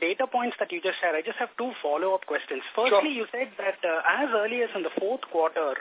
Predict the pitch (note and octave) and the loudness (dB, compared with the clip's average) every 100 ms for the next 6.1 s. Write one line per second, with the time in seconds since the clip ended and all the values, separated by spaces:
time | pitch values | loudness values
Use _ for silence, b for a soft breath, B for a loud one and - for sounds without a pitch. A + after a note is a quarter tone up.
0 | - D3 - E3 E3 - - E3 C#3 B | 0 -2 0 0 0 -2 -2 0 0 B
1 | B B F#3 F3 E3 A3+ - B3 G#3+ G3 | B B 4 4 4 2 2 0 0 0
2 | G3+ - - - D#3+ E3 F#3 - D#3+ D3+ | -2 -6 -8 2 2 2 -4 -4 -2 0
3 | D#3 D3+ C#3+ - - G3+ D3+ D3+ E3 E3+ | 2 2 2 0 2 4 2 -4 -4 -2
4 | F3 E3+ F#3+ G3 F3+ - E3+ - D#3+ E3 | -2 -4 -2 0 0 0 -2 0 -2 0
5 | D3+ - C3 G3 - - F#3+ A#3 C4 - | 0 -2 -4 -4 -4 0 0 2 0 -2
6 | C4 | -2